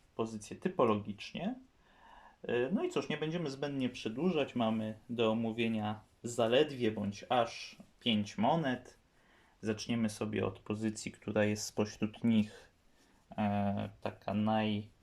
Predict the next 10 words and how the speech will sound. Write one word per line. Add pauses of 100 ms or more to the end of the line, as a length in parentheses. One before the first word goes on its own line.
(600)
najmniej
oczywista,
najmniej
charakterystyczna. (520)
Jest
to, (540)
można
by
powiedzieć,
zwyczajny,